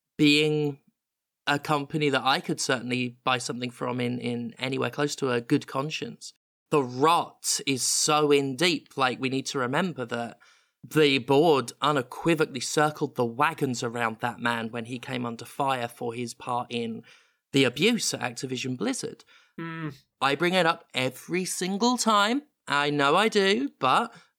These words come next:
Speaker 1: Bobby Kotick once threatened to have an assistant murdered.
Speaker 2: Yep.
Speaker 1: And they don't even dispute that one.
Speaker 2: Yep.
Speaker 1: That was just, oops, how bad.
Speaker 2: He, he did an oopsie.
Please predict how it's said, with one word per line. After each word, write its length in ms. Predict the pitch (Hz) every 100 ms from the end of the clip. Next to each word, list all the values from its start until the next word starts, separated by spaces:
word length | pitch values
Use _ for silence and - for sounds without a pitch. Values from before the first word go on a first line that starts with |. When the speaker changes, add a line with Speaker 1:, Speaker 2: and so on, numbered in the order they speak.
| -
Speaker 1:
Bobby 260 | 127 127
Kotick 600 | 190 175 170 - 175 -
once 260 | 139 131 -
threatened 480 | - 127 143 156 151
to 140 | 160
have 320 | 139 131 131
an 80 | 127
assistant 600 | 120 - 147 - - 143
murdered. 580 | 127 135 127 117 - - - _
Speaker 2:
Yep. 180 | - - - _ -
Speaker 1:
And 160 | 135
they 140 | 156 214
don't 200 | 196 180
even 240 | 160 160
dispute 600 | 151 - - 156 160 -
that 220 | 123 127
one. 260 | - 113 -
Speaker 2:
Yep. 400 | 196 185 196 -
Speaker 1:
That 240 | - 170 156
was 280 | 156 139 -
just, 260 | 156 -
oops, 500 | 175 262 - - - - _ -
how 280 | 139 175 143
bad. 440 | 120 120 131 127 - _
Speaker 2:
He, 320 | - 160 147 143
he 160 | 151
did 180 | 165 175
an 100 | 196
oopsie. 600 | 208 214 - - 160 156